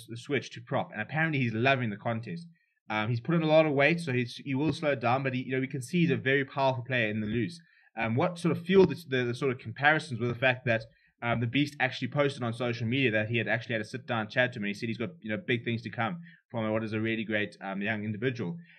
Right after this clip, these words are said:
Um, the biggest thing, though, is we need to sort of always take it slowly when it comes to these youngsters. We cannot, cannot continue to do what we've done to the likes of, you know, Goosen and Jaco Tauta, you know, all these young players who we come through and say, "Right,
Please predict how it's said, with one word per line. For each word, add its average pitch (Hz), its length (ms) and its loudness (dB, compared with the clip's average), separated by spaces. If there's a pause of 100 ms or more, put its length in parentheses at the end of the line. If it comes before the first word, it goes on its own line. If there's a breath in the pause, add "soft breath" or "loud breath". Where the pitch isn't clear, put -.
(200 loud breath)
Um, 123 220 2
the 139 80 -4
biggest 277 260 2
thing, 202 140 4
though, 175 80 6
is 143 160 2
we 160 80 2
need 170 140 6
to 170 60 -2
sort 160 160 2
of 135 80 0
always 151 360 0
take 139 260 -4
it 120 100 -10
slowly 113 480 0
when 101 120 0
it 98 100 -8
comes 101 220 -6
to - 0 -
these 98 180 -6
youngsters. 92 380 -6
We 110 100 -6
cannot, 165 560 6 (460)
cannot 151 340 0
continue 151 600 -4
to 139 100 -8
do 117 380 0 (420 soft breath)
what 123 180 -2
we've 120 160 -2
done 113 300 2 (100)
to - 60 -16
the 110 80 -6
likes 110 340 0
of, 101 240 -4 (300)
you - 80 -12
know, 101 140 -4
Goosen 117 580 -4
and 92 100 -4
Jaco 120 260 -4
Tauta, 110 480 -6
you 107 80 -6
know, 120 100 -6
all 160 180 -4
these 185 200 -2
young 127 280 -4
players 123 360 -2
who 117 80 -4
we 117 80 0
come 147 240 -4
through 135 140 -4
and 104 100 -4
say, 117 140 0
"Right, 139 240 2